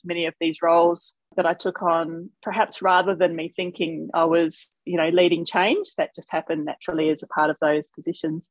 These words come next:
My first full-time role, once I completed university with qualifications in ecology and natural resource management, um, involved doing conservation and coast care activities, p-, leading a program called leap,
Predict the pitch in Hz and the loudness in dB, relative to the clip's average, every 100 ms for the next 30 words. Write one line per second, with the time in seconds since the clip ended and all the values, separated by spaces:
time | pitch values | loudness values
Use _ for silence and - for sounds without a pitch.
0 | - 226 226 269 359 - - - 208 208 | -2 -2 4 4 4 0 -12 0 2 2
1 | 233 196 185 185 190 226 269 277 - 196 | 2 2 2 2 0 0 -4 -10 -6 -4
2 | 185 180 180 180 - 185 180 170 165 165 | 0 -2 -2 -2 2 4 2 0 -2 -2
3 | 175 208 208 202 175 - 170 165 - - | -2 0 0 0 -4 -4 -6 -6 -8 -4
4 | 160 - 175 170 165 156 156 175 - 170 | -4 -4 -8 -4 -4 -2 -6 -4 2 4
5 | 175 180 175 165 156 165 - 160 175 185 | 4 6 6 6 2 -2 -2 0 2 2
6 | 175 165 165 156 - 185 - _ _ - | 0 -2 -4 -6 -8 -16 -18 _ _ 0
7 | 190 185 185 185 - 214 226 269 349 - | 2 4 2 -2 -2 0 4 4 4 2
8 | 208 185 180 175 165 - _ - 202 190 | 2 4 2 -2 -10 -14 _ -8 -6 -4
9 | - 170 180 202 175 165 165 165 - 175 | 0 0 0 -2 -4 -4 -8 -4 0 0
10 | - 185 165 - - 175 175 160 156 - | 0 0 0 0 -4 -4 -2 -2 -2 -6
11 | - _ - - 196 185 170 - 160 165 | -20 _ -18 -4 0 2 0 -2 0 2
12 | 160 - 160 170 170 160 | 0 -2 -4 0 2 0